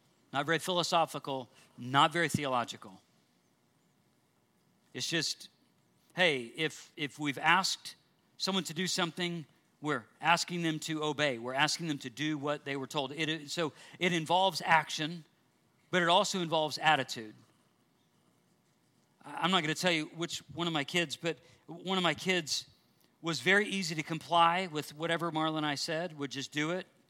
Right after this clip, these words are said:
would just, like, naturally feel bad and then just do the thing. But then we had another child that if you, if you asked this child to do something,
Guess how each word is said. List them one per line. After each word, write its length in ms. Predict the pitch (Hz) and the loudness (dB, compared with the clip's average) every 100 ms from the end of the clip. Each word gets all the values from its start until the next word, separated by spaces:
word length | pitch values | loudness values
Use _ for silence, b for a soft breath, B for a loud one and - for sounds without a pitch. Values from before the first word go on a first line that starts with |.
| b b _ | b b _
would 120 | 151 | -8
just, 160 | 147 165 | -6 -6
like, 140 | 139 | -2
naturally 420 | 151 156 - 170 | 4 4 2 -6
feel 220 | - 165 | -6 -6
bad 360 | 143 151 156 151 | 0 4 4 2
and 160 | 151 151 | -2 -4
then 100 | 139 | -4
just 200 | 135 - | -6 -4
do 120 | 151 | -4
the 120 | 139 | -4
thing. 340 | - 156 180 - B B B 165 | 0 0 0 -8 B B B -4
But 100 | 165 | 0
then 120 | 185 | 0
we 100 | 180 | 4
had 160 | 170 151 | 4 4
another 300 | 143 156 175 | 2 0 -2
child 380 | - 180 185 170 b b - | 0 0 0 -2 b b -2
that 120 | 160 | -2
if 160 | 151 | 0
you, 280 | 170 180 160 b - | -4 -6 -8 b -14
if 120 | 151 | -8
you 120 | 170 | 2
asked 280 | 170 175 - | 6 6 4
this 160 | 170 - | -2 -2
child 280 | 175 165 | 2 0
to 80 | 156 | 0
do 160 | 143 160 | -4 -2
something, 480 | 170 165 180 185 | -2 -2 -4 -8